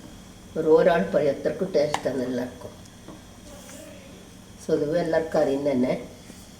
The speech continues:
അറിയാത്തവർക്ക് അറിയുന്നവരോട് ചോദിച്ചാൽ തിരിയും. മനസ്സിലാവും, തിരിഞ്ഞാ? ഇതിപ്പോ ബട്ടർ ചിക്കൻ എന്ന് പറയുന്ന കോഴിക്കുഞ്ഞുങ്ങള്,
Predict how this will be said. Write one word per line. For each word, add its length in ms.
അറിയാത്തവർക്ക് 720
അറിയുന്നവരോട് 600
ചോദിച്ചാൽ 300
തിരിയും. 400
മനസ്സിലാവും, 460
തിരിഞ്ഞാ? 380
ഇതിപ്പോ 500
ബട്ടർ 260
ചിക്കൻ 240
എന്ന് 120
പറയുന്ന 200
കോഴിക്കുഞ്ഞുങ്ങള്, 880